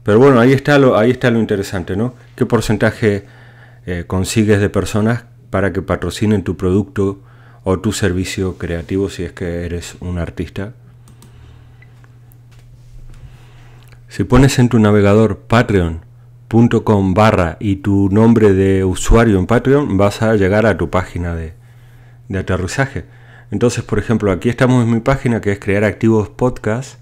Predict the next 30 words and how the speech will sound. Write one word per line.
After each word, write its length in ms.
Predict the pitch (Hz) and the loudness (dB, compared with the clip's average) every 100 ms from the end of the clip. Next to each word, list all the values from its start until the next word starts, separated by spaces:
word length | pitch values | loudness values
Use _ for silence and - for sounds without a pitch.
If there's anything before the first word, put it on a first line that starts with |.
| - - - - - - - - - - - - | -20 -20 -20 -20 -20 -20 -20 -20 -20 -20 -20 -10
eh, 240 | 104 95 87 | -4 -4 -2
que 100 | 90 | -2
todavía 300 | 98 90 101 | 2 4 4
no 140 | 110 | 4
tengo 240 | 107 113 104 | 2 2 2
ningún 280 | 98 107 117 | 2 2 0
patrón, 520 | 110 120 123 127 135 - - - - - - - | 0 2 0 -2 -6 -20 -20 -20 -20 -20 -20 -12
nadie 380 | 98 95 101 98 | -4 0 0 0
que 160 | - 95 | 0 -2
me, 380 | 95 92 95 95 | 0 -2 -2 -2
ni 160 | 98 | -2
tampoco 420 | 92 92 101 110 | -2 -4 -2 0
he 40 | 107 | -2
subido 300 | - 101 98 | 0 0 0
la 100 | 90 | -2
carta 240 | 98 101 | -4 -4
de 40 | 101 | -4
ventas, 240 | 131 107 | -4 -4
pero 160 | - 113 | 0 2
es 60 | |
bastante 400 | 123 123 135 131 | 2 0 -2 -2
fácil 500 | 123 127 - 107 113 - - - - - - - - - | -4 -6 -4 -8 -10 -16 -20 -20 -20 -20 -20 -20 -18 -8
de 260 | 95 92 | -2 0
editar. 400 | 87 85 92 82 73 | 0 0 0 -2 -4
Aquí 220 | 80 101 | -6 -4
simplemente 560 | - 117 113 123 110 | 0 2 4 4 2
agra-, 400 | 87 90 107 101 - | 0 2 0 0 -4
agregas 640 | 92 95 110 90 80 - - - - - - - | -2 0 2 0 -4 -14 -20 -20 -20 -20 -20 -10
un 140 | 107 110 | -2 0
sumario 640 | - 104 117 113 107 131 | 0 2 4 4 2 -2